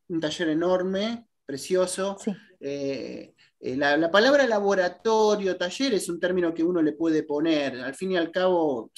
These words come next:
Speaker 1: la palabra taller de restauración también se aplica. Eh, eh, pues, la, la palabra laboratorio quizá tiene que ver con una cosa un poco más sofisticada que la institución decide ponerle.
Speaker 2: Sí.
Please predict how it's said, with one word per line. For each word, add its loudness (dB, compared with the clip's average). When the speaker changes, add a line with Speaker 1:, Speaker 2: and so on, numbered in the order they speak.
Speaker 1:
la -8
palabra 0
taller 0
de -4
restauración -6
también -2
se -8
aplica. -6
Eh, 2
eh, -12
pues, -2
la, 2
la 0
palabra 6
laboratorio 2
quizá 0
tiene 0
que -4
ver 0
con -2
una 2
cosa -6
un -6
poco -6
más -2
sofisticada -6
que -6
la -4
institución -8
decide -6
ponerle. -2
Speaker 2:
Sí. -4